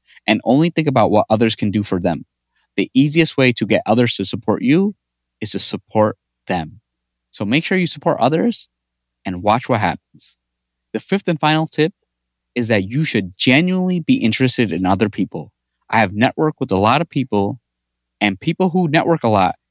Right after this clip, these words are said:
can quickly tell when someone isn't interested in them. These conversations don't go anywhere, and honestly, I forget about these people. If you want to be memorable, be interested in others. How do you become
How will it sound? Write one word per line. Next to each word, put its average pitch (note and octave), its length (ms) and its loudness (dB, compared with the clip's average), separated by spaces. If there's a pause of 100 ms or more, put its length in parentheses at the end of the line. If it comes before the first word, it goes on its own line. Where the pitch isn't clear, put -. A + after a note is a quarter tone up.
can A2+ 180 0
quickly D#3 340 -2
tell D3 320 2
when C3 140 0
someone C3 300 2
isn't C#3 240 2
interested - 420 -2
in F#2 160 0
them. D#2+ 220 -6 (680)
These D#3 140 2
conversations B2+ 680 0
don't A#2 300 0
go E3 180 4
anywhere, F#2+ 480 2 (520)
and C3 200 0
honestly, E3 600 0 (140)
I D#3 120 0
forget G#2 300 0
about A2 260 -2
these - 180 -6
people. - 440 -8 (640)
If - 160 -4
you F#3+ 80 2
want F3 240 4
to F4 60 2
be D#4+ 100 6
memorable, G#3+ 480 4 (180)
be G3 120 4
interested F#3 480 2
in F3 100 2
others. D#3 480 0 (720)
How F#3+ 800 -2
do - 80 -4
you F3 100 0
become E3 380 0